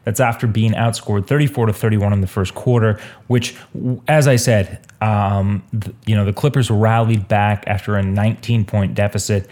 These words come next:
Things were looking really rough. I gotta be honest, uh, I'm a f-, huge fan of this team, obviously. Uh, I've follow them for every <laughs> game, but this was one that I was ready to kinda turn off early, and I'm glad that I didn't.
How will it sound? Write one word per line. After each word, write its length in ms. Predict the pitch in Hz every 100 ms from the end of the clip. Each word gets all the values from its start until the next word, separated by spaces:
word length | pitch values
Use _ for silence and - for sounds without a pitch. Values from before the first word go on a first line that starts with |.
| - - -
Things 220 | 139 127
were 100 | 151
looking 280 | 131 131 117
really 280 | 117 113
rough. 300 | 107 107 98 -
I 60 | 131
gotta 200 | 156 135
be 140 | 120
honest, 420 | 113 110 98 - -
uh, 340 | 117 110 101 -
I'm 100 | 101
a 40 |
f-, 140 | 92 -
huge 320 | - - 135 110
fan 180 | 120
of 60 | 113
this 160 | 107 -
team, 420 | 117 117 117 -
obviously. 640 | 104 104 104 95 113 110 107 - - -
Uh, 540 | 101 101 92 80 71
I've 240 | 90 - - - - - -
follow 340 | - 107 110 107
them 160 | 104
for 140 | 104 107
every 260 | 110 110
<laughs> 180 | 98 123
game, 280 | 156 143 131 - - 98
but 360 | 104 131 123 -
this 320 | 123 135 165
was 220 | 190 180 151
one 400 | 151 151 147 123
that 120 | 117
I 120 | 127
was 180 | 120 107
ready 320 | 120 120 123
to 80 | 117
kinda 280 | 123 117 110
turn 280 | - 123 120
off 300 | 113 117 -
early, 480 | 120 120 123 117 -
and 120 | 98
I'm 100 | 95
glad 380 | 104 117 117 110
that 100 | 98
I 120 | 95
didn't. 420 | 92 123 120 113